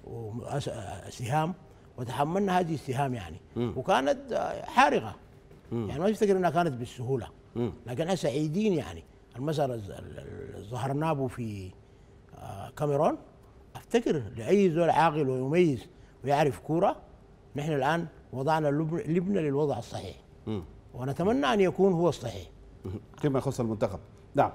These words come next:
Speaker 1: يخص
Speaker 2: طيب،
Speaker 1: المنتخب.
Speaker 2: ال-، ال-، بالتأكيد ال-، للمنتخب مشاريع آه، طويلة. هل من أمر مطروح فيما يخص استمرار الجهاز الوطني المحلي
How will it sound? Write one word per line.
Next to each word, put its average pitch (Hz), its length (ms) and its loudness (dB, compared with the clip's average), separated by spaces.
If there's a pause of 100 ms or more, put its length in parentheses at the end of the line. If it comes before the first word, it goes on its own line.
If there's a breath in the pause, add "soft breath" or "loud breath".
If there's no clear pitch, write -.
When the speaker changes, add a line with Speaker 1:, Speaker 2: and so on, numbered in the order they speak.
Speaker 1:
يخص - 140 -4
Speaker 2:
طيب، 160 140 8
Speaker 1:
المنتخب. 123 340 -6
Speaker 2:
ال-، 151 240 6
ال-، 139 580 6
بالتأكيد 175 520 2
ال-، 120 360 2
للمنتخب 120 600 0 (340 loud breath)
مشاريع 143 480 4 (500)
آه، 107 1000 6
طويلة. 139 520 4
هل 170 280 6
من 180 240 4
أمر 170 340 2
مطروح 147 500 0
فيما 131 360 0
يخص - 480 -6 (180 soft breath)
استمرار 131 480 6
الجهاز 113 400 0
الوطني 107 540 -4
المحلي 107 540 -4